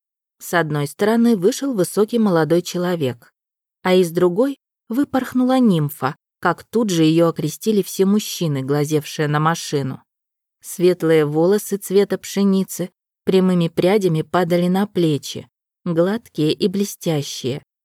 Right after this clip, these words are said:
Их явно касались руки стилиста. Гибкое безупречное тело легко угадывалось под простым,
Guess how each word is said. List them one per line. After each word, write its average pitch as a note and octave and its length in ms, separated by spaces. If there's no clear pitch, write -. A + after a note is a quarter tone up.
Их G3+ 240
явно A3 380
касались G3 600
руки F#3 240
стилиста. - 800
Гибкое G#3+ 480
безупречное G#3+ 760
тело E3+ 360
легко D3+ 460
угадывалось D#3 520
под - 200
простым, A#3+ 500